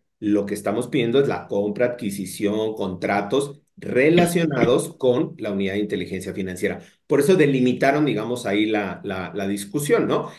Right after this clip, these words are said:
Y en este caso, solo Loreta Ortiz y, y la ministra Lenia Batres votaron, votaron en contra. Hubo mayoría de nueve votos, es decir, incluso Yasmín Esquivel votó a favor de que se transparentaran los, los, los contratos.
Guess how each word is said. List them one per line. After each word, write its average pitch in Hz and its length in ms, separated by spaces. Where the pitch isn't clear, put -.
Y 131 160
en 135 140
este 202 260
caso, 196 460
solo 139 320
Loreta 131 380
Ortiz 151 520
y, 101 420
y 104 100
la 101 100
ministra 113 400
Lenia 110 260
Batres 110 320
votaron, 104 540
votaron 110 340
en 131 80
contra. 170 380
Hubo 123 160
mayoría 113 340
de 104 120
nueve 135 440
votos, 185 520
es 107 140
decir, 117 480
incluso 107 580
Yasmín 135 480
Esquivel 196 640
votó 131 580
a - 100
favor 120 600
de 98 140
que 107 100
se 135 120
transparentaran 104 840
los, 92 420
los, 92 760
los 98 200
contratos. 165 640